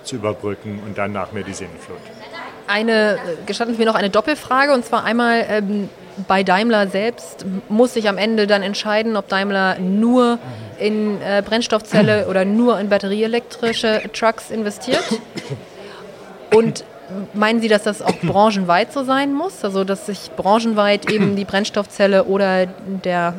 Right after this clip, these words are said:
Speaker 2: Akku durchsetzen wird?
Speaker 1: Also ich sehe Brennstoffzelle und Batterie nicht als konkurrierende Technologien, ich sehe sie als komplementäre
Speaker 2: Okay.
Speaker 1: Technologien,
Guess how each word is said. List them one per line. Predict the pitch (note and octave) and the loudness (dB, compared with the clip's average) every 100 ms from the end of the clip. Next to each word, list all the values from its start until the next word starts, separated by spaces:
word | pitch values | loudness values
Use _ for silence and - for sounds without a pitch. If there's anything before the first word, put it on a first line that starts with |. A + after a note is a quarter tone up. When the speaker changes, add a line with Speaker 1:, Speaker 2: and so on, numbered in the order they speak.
| - | -6
Speaker 2:
Akku | - B3+ | -4 -4
durchsetzen | B3 A#3+ A#3 A#3 B3+ A#3 | -4 -2 -4 -2 -4 -2
wird? | C4 - - F3+ - - - - - - - - - - | -2 -4 -14 -16 -16 -18 -20 -20 -20 -20 -20 -20 -16 -8
Speaker 1:
Also | C#3 C#3 | -4 -4
ich | |
sehe | - D#3 D3 - | 0 0 0 -6
Brennstoffzelle | - C3+ C#3+ D3+ - C#3 C3 | 0 0 0 -2 2 4 4
und | B2 | 2
Batterie | A#2+ A#2+ A2+ A#2 B2 | 2 2 0 -2 -2
nicht | A#2+ D3 C3 - - | -2 -4 -6 -16 -2
als | B2+ A#2 A#2+ A#2 - - | 2 4 2 -2 -10 -6
konkurrierende | - D3 F3 - - - - - - B2+ C3 B2 B2 | -2 -2 -4 -16 -20 -20 -18 -8 -2 2 2 2 0
Technologien, | B2 B2 - A2+ A2+ A#2 A#2 | -2 -6 -2 -4 -2 -4 -4
ich | A2 | -6
sehe | - A#2+ | -4 -2
sie | G#2+ A2 A#2 | -2 -4 -4
als | A2 A2 - | -4 -6 -6
komplementäre | - A2+ A2 G#2 G2 G#2+ F#2 | -4 -2 -4 -6 -4 -4 -2
Speaker 2:
Okay. | F#2+ - F3 - | -4 0 -2 -2
Speaker 1:
Technologien, | A#2+ A2+ G#2 G2+ G2 | -4 -4 -6 -6 -10